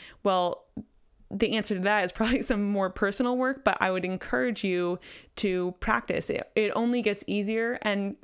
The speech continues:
the truth is, like, if someone doesn't wanna see a picture of your face, that's okay. Like, that, that's their opinion. It's not for you. I know personally, if I'm scrolling through my feed, I love seeing pictures of my friends.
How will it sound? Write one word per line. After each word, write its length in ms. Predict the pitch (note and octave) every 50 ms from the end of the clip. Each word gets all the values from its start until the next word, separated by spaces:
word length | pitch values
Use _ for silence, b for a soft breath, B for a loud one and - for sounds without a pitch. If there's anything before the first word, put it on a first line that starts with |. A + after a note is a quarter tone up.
| _
the 80 | - G#3+
truth 240 | - - B3 B3 A#3
is, 160 | B3 A3+ A3
like, 180 | A#3 G3+ G3+ -
if 80 | - -
someone 260 | - A3 A3 A3+ A3+ G#3+
doesn't 280 | G#3 G#3 G3+ A3 G3 -
wanna 220 | F#3+ F#3+ F#3+ F#3 - _ _ _ -
see 200 | - - G#3 G3+
a 40 | G3
picture 300 | G3+ G#3+ G3 - - G3
of 60 | F#3+
your 100 | F#3+ F#3
face, 340 | F#3 - F#3+ F3+ G3+ G3+ -
that's 260 | - - A3 A#3+ -
okay. 460 | D4+ D4 C#4 - G#3 E3+ F3 G3+ A#3
Like, 260 | B3 A#3+ G#3+ G#3 - B B B B B B B
that, 260 | - G#3+ A3 A3+ A3+ -
that's 280 | - G#3+ A3+ A3+ A3+ -
their 300 | G3 G#3 G#3 G#3 G#3 G#3
opinion. 580 | F#3 G3 - A3 G3+ G3+ G#3 G#3+ A3+ A#3+ C4 C#4+ - _ _ -
It's 200 | A3+ G#3+ - A3
not 320 | G#3+ G3+ G3+ G3 G3 - _ _ _ _ _ _ _ _ _ _ _ b b b b b b b _
for 160 | - - G#3
you. 260 | G#3 G#3 G#3+ A3 G3 - -
I 160 | G3+ G#3 A3
know 120 | A3+ G#3+
personally, 540 | G#3+ - - B3+ C4 C4 - A#3+ G#3+ G#3+ G3+ -
if 100 | G3+ A3
I'm 140 | G#3 G#3+ A3
scrolling 340 | - - G#3+ G#3+ G#3 G#3 G#3
through 100 | - G#3
my 120 | G3+ G3+
feed, 420 | G3 - - G3 G3 G3+ G#3 G3+ G3+ B B B B B B
I 80 | A3
love 280 | B3 A#3+ G#3+ A#3 C4+ C4+
seeing 280 | - - A3+ G3+ G3 F3+
pictures 320 | - G#3+ F#3+ - F3+ F3
of 60 | F#3 F3
my 100 | E3+ E3+
friends. 380 | - - - F2 - - -